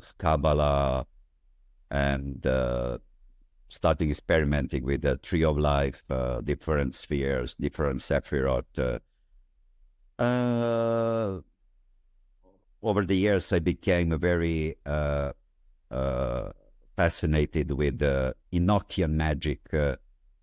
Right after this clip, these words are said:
uh, in two thousand and twelve, I became the, uh, the member of this Studio Arcanis, yes, w-, w-, in which I met many interesting people.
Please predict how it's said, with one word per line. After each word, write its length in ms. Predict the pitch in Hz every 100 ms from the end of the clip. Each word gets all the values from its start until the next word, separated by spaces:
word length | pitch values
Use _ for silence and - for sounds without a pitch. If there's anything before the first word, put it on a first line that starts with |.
| _ - _ _ -
uh, 640 | - 76 73 73 71 65 60 - _ _ -
in 100 | 80 -
two 240 | - 90 82
thousand 520 | 90 80 78 73 73
and 160 | 69 -
twelve, 680 | 82 71 58 57 53 53 - -
I 160 | 67
became 680 | 62 - - 69 65 64 58
the, 260 | 65 62 57 - _ _ _ _ -
uh, 100 | 80
the 80 | 90
member 360 | 117 120 107
of 100 | 98
this 160 | 90 95
Studio 480 | - 113 98 98 87
Arcanis, 580 | 95 85 85 71 - - -
yes, 380 | 65 69 67 - _ _ _ _ _ _ -
w-, 180 | - 82
w-, 480 | 80 82 82 78 80
in 240 | 78 78
which 320 | 80 73 -
I 140 | 71 71
met 400 | 73 67 - 67
many 220 | 71 71
interesting 420 | 69 76 - -
people. 640 | - 90 - 101 92 80